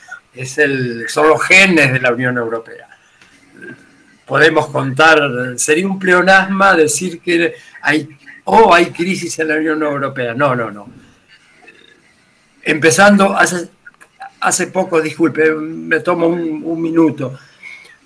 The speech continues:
Hace pocos días cumplimos setenta años de la Declaración Schuman y a través de los setenta años podemos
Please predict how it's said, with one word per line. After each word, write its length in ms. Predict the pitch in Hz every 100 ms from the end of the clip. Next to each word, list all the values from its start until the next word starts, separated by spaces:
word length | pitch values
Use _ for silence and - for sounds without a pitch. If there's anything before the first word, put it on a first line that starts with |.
| -
Hace 1040 | 160 156 175 175 170 165 160 160 156 147 -
pocos 340 | 170 165 151
días 420 | 160 180 180 160 139
cumplimos 600 | 131 127 147 160 160 151
setenta 500 | - 147 147 143 156
años 280 | 156 151 143
de 100 | 143
la 140 | 135
Declaración 560 | 131 135 135 135 156 143
Schuman 520 | 175 185 180 175 165
y 120 | 151
a 100 | 135
través 360 | 135 135 143 147
de 80 | 147
los 280 | 139 - - - _ _ _ _
setenta 680 | - 147 143 165 156 156 156
años 360 | 165 170 165 151
podemos 540 | 143 143 156 160 139